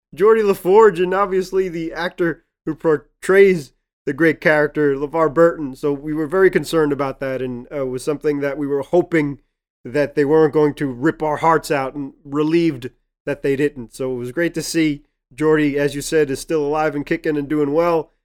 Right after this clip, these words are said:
That makes sense. I didn't even make that connection that, um, they did reference that there was a skeleton crew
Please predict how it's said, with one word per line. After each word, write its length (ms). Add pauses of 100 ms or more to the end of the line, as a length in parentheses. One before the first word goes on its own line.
(100)
That 160
makes 220
sense. 300
I 40
didn't 140
even 180
make 160
that 160
connection 520
that, 240 (100)
um, 300
they 220
did 360
reference 560 (300)
that 140
there 120
was 100
a 60
skeleton 500
crew 480